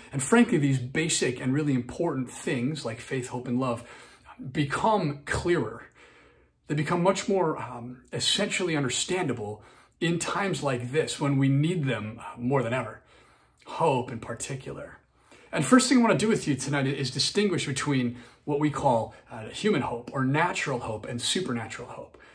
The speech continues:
Because we reference both all the time. I think more often we talk about natural hope, uh, you know, the hope for a, a good outcome, the hope for, for peace in our nation, the hope for, uh, my, my sister or brother, my son or daughter to get well soon,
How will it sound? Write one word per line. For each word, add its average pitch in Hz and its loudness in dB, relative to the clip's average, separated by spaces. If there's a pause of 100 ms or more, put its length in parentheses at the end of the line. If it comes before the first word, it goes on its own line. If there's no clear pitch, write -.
(120)
Because 160 2
we 254 8
reference 196 4
both 131 4
all 135 0
the 123 -2
time. 143 0
I - -4
think 170 0
more 185 2
often 185 0
we 135 0
talk 135 -2
about 120 -2
natural 135 0
hope, - -10 (440)
uh, 127 0
you 147 4
know, 131 2
the 131 0
hope 147 0
for 127 -4
a, 131 -2
a 135 2
good 131 0
outcome, - 0 (240)
the 139 -6
hope 127 0
for, 139 -2
for 127 -4
peace - -6 (160)
in 139 -10
our 117 -4
nation, 170 0 (300)
the 143 -2
hope 135 -2
for, 120 0
uh, - -8
my, 117 -2
my 117 -6
sister - 0
or 120 -2
brother, 131 2
my 117 -2
son 127 -4
or 123 -2
daughter 131 -4
to 120 -8
get 120 -6
well 120 -2
soon, 110 -4